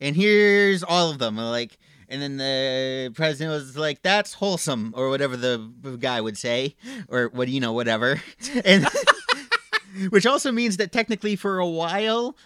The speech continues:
uh, and also I think the comics code was semi-governmental. That also means that, uh, well, I'll talk about this later when I s-, if I ever talk about it. Uh, since the Comic Code Authority was, um, governmental, and, uh, in universe, comics are sold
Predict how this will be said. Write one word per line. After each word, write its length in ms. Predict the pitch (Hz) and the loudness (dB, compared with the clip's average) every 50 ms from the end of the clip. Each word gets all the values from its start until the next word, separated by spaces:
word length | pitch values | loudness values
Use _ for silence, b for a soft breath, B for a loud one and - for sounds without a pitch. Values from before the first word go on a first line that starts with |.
| b b - | b b -8
uh, 400 | - 156 160 156 156 156 151 151 127 | -4 -2 -2 0 0 0 0 -2 -2
and 100 | 147 165 | -2 -2
also 300 | 185 190 180 - 190 175 151 | -2 -2 -2 -2 -4 -4 -4
I 80 | 156 | -6
think 160 | 151 143 175 156 | -6 -8 -8 -8
the 60 | 156 | -6
comics 240 | - 160 156 151 - | -6 -6 -6 -6 -6
code 100 | - 165 | -6 -6
was 120 | 151 143 - | -6 -6 -8
semi-governmental. 880 | - 151 147 151 135 151 139 139 135 131 135 156 - 202 202 202 208 - b b b b | -8 -8 -6 -6 -4 -6 -6 -6 -4 -6 -6 -6 -6 -6 -6 -6 -6 -8 b b b b
That 100 | 147 156 | -4 -2
also 240 | 175 202 196 - 208 | 0 0 0 0 0
means 380 | 196 190 196 196 190 185 151 143 | 0 0 0 0 -2 -2 -4 -4
that, 280 | 156 175 165 156 - - | -4 -4 -4 -4 -6 -6
uh, 160 | 139 139 139 135 | -6 -6 -6 -6
well, 220 | 131 139 139 131 - - | -6 -8 -8 -8 -10 -10
I'll 140 | 120 131 127 | -10 -8 -8
talk 180 | - 139 120 | -8 -8 -8
about 160 | - 123 120 - | -6 -6 -8 -8
this 160 | 120 101 101 | -8 -10 -8
later 280 | 120 131 139 123 117 | -6 -4 -4 -4 -4
when 120 | 113 113 113 | -4 -6 -6
I 140 | 110 110 110 | -8 -8 -10
s-, 260 | 107 - - - 131 123 | -10 -14 -18 -18 -16 -14
if 100 | 104 - | -12 -8
I 120 | 117 110 | -8 -8
ever 120 | 110 104 101 | -8 -8 -8
talk 220 | - 131 131 131 | -6 -6 -6 -4
about 240 | 117 110 107 107 113 | -4 -6 -6 -6 -6
it. 140 | 113 104 B B 214 240 226 B B - | -8 -10 B B -20 -20 -20 B B -4
Uh, 500 | 143 139 143 143 139 139 143 139 135 127 127 - | -2 0 0 0 -2 -2 -2 -4 -4 -6 -8 -8
since 160 | - 170 165 | -6 -6 -6
the 100 | - 160 | -6 -8
Comic 400 | - 180 180 196 202 202 185 _ | -8 -8 -8 -8 -8 -10 -12 _
Code 220 | - - 175 170 151 | -8 -6 -6 -6 -6
Authority 360 | 135 - 165 160 156 151 147 | -8 -8 -8 -8 -6 -8 -8
was, 680 | 139 127 131 135 139 143 147 143 147 147 139 127 131 - 131 | -10 -8 -6 -4 -4 -2 -2 -4 -4 -6 -8 -12 -14 -10 -6
um, 680 | 131 127 127 123 120 120 117 113 113 107 113 110 104 - - | -6 -4 -4 -4 -4 -4 -4 -6 -6 -6 -8 -10 -10 -10 -8
governmental, 580 | 139 127 131 135 139 165 - 202 202 202 190 - _ _ _ _ _ _ - | -8 -6 -6 -6 -6 -6 -6 -6 -6 -6 -8 -10 _ _ _ _ _ _ -10
and, 400 | 131 131 131 131 131 135 123 - _ _ - | -8 -8 -6 -6 -8 -8 -10 -14 _ _ -10
uh, 320 | 127 123 123 123 123 117 - _ | -6 -4 -2 -2 -2 -4 -6 _
in 460 | _ 160 147 147 151 151 147 147 143 | _ -8 -6 -6 -4 -4 -6 -6 -8
universe, 640 | 131 139 147 151 147 139 165 170 170 175 - - - - _ | -6 -6 -6 -6 -6 -4 -4 -2 -4 -4 -6 -10 -16 -18 _
comics 380 | - 156 143 139 143 139 - - | -10 -8 -6 -6 -6 -8 -10 -8
are 160 | - 127 123 | -8 -8 -6
sold 560 | 117 - - - 123 120 127 131 131 131 147 | -8 -8 -6 -4 -4 -4 -4 -4 -8 -8 -12